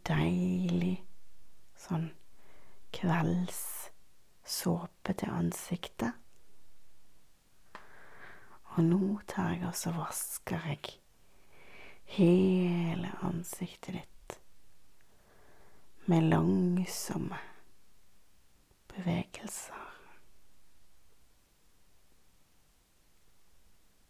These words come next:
Og er veldig forsiktig, så jeg ikke treffer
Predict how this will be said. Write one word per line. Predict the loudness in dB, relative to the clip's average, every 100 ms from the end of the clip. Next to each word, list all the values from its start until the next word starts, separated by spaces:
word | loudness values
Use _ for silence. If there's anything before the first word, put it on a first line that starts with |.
| -20 -20 -20 -20 -20 -20 -20 -14
Og | 4 6
er |
veldig | 8 8 8 6
forsiktig, | 4 2 0 -4 -2 0 0 -2 -12 -10 -8
så | -2 2
jeg | 2
ikke | 2 2
treffer | 2 0 0 0